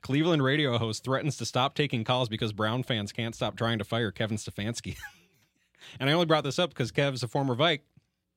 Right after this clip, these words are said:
Is he doing a bad job over there? Aren't they okay? They just beat the,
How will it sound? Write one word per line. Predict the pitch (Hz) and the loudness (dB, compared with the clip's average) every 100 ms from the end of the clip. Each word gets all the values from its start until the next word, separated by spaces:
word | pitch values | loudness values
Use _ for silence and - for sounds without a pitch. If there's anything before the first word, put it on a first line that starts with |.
| _ - | _ -10
Is | 113 | -6
he | |
doing | 190 226 190 | 0 0 4
a | |
bad | 165 175 | 4 4
job | 139 127 | 2 0
over | 175 185 | 0 0
there? | 202 143 | 2 2
Aren't | 135 | 2
they | 156 | 2
okay? | 156 - 127 | 0 0 -2
They | 175 | 0
just | 120 127 | 0 0
beat | - 135 | -2 -4
the, | - | -2